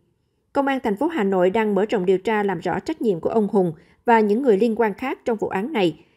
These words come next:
Theo Công an thành phố Hà Nội, thời gian qua, các vi phạm về trật tự xây dựng trên địa bàn thành phố diễn ra với nhiều mức độ khác nhau, tiềm ẩn phức tạp, gây dư luận xấu trong nhân dân, ảnh hưởng không nhỏ tới công tác quản lý nhà nước trong lĩnh vực trật tự xây dựng đô thị.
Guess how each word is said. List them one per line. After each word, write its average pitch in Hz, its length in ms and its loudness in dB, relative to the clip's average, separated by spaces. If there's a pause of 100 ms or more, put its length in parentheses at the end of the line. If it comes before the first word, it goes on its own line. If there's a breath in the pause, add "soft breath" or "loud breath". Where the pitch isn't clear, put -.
(140 soft breath)
Theo 262 160 2
Công 254 140 0
an 247 140 -2
thành 226 140 -2
phố 285 120 -4
Hà 311 160 -4
Nội, 185 300 2
thời 208 120 0
gian 214 220 2
qua, 214 240 2 (280 soft breath)
các 359 140 -6
vi 302 120 0
phạm 190 320 0
về 202 200 2
trật 208 180 -2
tự 196 120 2
xây 262 180 -4
dựng 196 240 0
trên 226 180 0
địa 208 100 2
bàn 190 220 -2
thành 190 120 -4
phố 220 340 -2
diễn 190 180 0
ra 220 200 0
với 269 160 -2
nhiều 247 160 0
mức 226 160 -4
độ 185 140 2
khác 277 240 -6
nhau, 240 240 0 (300 loud breath)
tiềm 247 160 4
ẩn 175 300 0
phức 381 160 0
tạp, 403 220 0 (160)
gây 247 280 4
dư 262 60 0
luận 196 180 0
xấu 226 380 -2
trong 233 140 0
nhân 214 160 0
dân, 226 200 4 (260 loud breath)
ảnh 226 200 -2
hưởng 208 200 -2
không 254 200 -2
nhỏ 202 220 0
tới 311 180 -4
công 254 180 -2
tác 311 200 -4
quản 185 180 -2
lý 196 140 2
nhà 247 180 -2
nước 226 300 0
trong 247 140 -2
lĩnh 190 160 0
vực 214 200 -2
trật 208 160 -2
tự 180 140 0
xây 220 160 0
dựng 180 180 0
đô 196 160 2
thị. 180 240 0